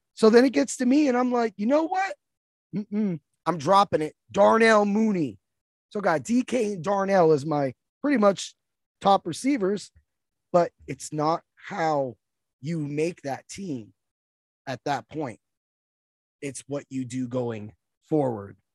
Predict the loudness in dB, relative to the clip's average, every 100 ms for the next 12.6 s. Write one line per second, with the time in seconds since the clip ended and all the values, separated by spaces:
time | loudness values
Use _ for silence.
0 | _ _ _ _ _ _ _ _ _ 0
1 | 2 4 4 6 4 2 0 0 -4 -6
2 | -2 0 0 -4 -4 -4 -4 -2 -2 0
3 | 0 -2 -4 -6 -6 -4 -2 -2 -2 -2
4 | -4 -4 -6 -8 -8 -6 -4 -2 -2 -4
5 | -6 -10 -10 -8 -6 -8 -10 -16 _ _
6 | -20 _ _ 4 4 4 2 2 0 0
7 | 0 0 -2 -2 -2 -2 -2 -2 -4 -2
8 | -2 -2 -4 -6 -4 -2 0 -2 -4 -4
9 | 0 2 2 2 -2 -8 -6 -6 -6 -10
10 | _ _ 4 4 4 0 0 0 2 4
11 | 2 0 4 4 4 0 2 0 0 0
12 | 0 0 -2 -10 -14